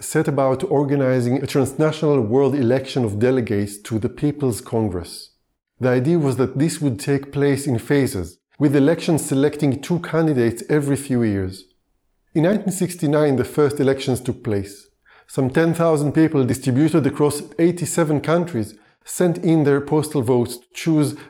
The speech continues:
the first two delegates to the People's Congress. Josué de Castro was chosen as one of the first two. Since then, the People's Congress had organized several more transnational elections,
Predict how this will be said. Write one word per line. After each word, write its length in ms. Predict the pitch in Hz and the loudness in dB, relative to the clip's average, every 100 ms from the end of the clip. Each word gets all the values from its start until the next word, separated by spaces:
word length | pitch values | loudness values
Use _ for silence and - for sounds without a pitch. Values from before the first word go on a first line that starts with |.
| - | -8
the 80 | |
first 400 | - - 160 156 | -6 0 0 0
two 80 | 151 | -2
delegates 680 | 127 139 135 113 113 113 - | 2 2 2 2 0 -2 -6
to 100 | - | -4
the 160 | 117 117 | -4 -2
People's 320 | 143 135 127 - | -4 -2 -4 -2
Congress. 600 | 131 113 98 95 - - _ _ _ _ - | -2 0 -2 -6 -12 -20 _ _ _ _ -10
Josué 340 | 123 123 156 151 | -2 2 4 4
de 80 | 143 | 2
Castro 500 | 160 156 - 131 131 - | 0 -2 0 -2 -2 -8
was 160 | 127 123 | -4 -4
chosen 380 | - 139 127 123 | 0 0 2 0
as 200 | 120 107 | -2 -2
one 180 | 123 123 | 0 0
of 120 | 101 | -2
the 120 | 107 123 | -4 -2
first 280 | 110 - | -2 -4
two. 260 | - 101 - - _ _ _ _ _ | -6 -6 -8 -20 _ _ _ _ _
Since 280 | - 135 127 | -4 0 2
then, 360 | 127 131 131 127 - - | 2 2 0 -6 -16 -6
the 100 | 123 | -2
People's 340 | 135 156 156 117 | 0 2 2 0
Congress 560 | 151 156 151 143 139 | 0 2 4 2 0
had 260 | - 131 120 | -2 -2 0
organized 520 | 143 151 156 143 139 | 2 2 4 2 0
several 420 | - 190 180 175 | 2 2 4 2
more 220 | 147 151 | 4 2
transnational 640 | 151 139 135 135 147 147 147 | 0 0 0 0 0 0 0
elections, 720 | 123 135 135 - 143 135 - | 2 2 0 0 0 0 -6